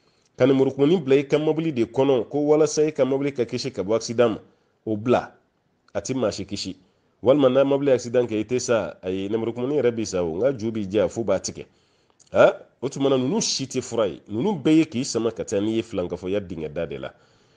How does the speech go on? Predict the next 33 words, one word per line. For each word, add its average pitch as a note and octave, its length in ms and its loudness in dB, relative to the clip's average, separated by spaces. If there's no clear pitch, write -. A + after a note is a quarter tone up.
N'i G#2 140 -2
ka B2 120 8
ninnu A2 260 0
to G#2+ 120 -4
yen, G2 260 0
ne G#2 120 -2
b'a A2 160 0
dɔn G#2 140 2
a G2 40 4
fɔli A2 300 -2
man G#2 160 0
di G2+ 60 -2
ye, G#2 180 -2
walima A2 300 0
a - 20 0
mɛnli G#2+ 260 0
man G2+ 160 0
di G2 100 -4
ye G2 100 -2
koyi, G#2 320 -6
mais F2 140 -4
an F#2 80 -2
bɛ A2 80 -4
tiɲɛ F#2+ 260 -4
de F#2+ 100 -2
f'i E2+ 120 -8
ɲɛna, F#2+ 260 -2
parce G2 140 -6
que G2 160 -4
hinɛ G#2+ 200 0
de F2+ 120 -4
b'an F2+ 220 0
na. E2+ 80 -4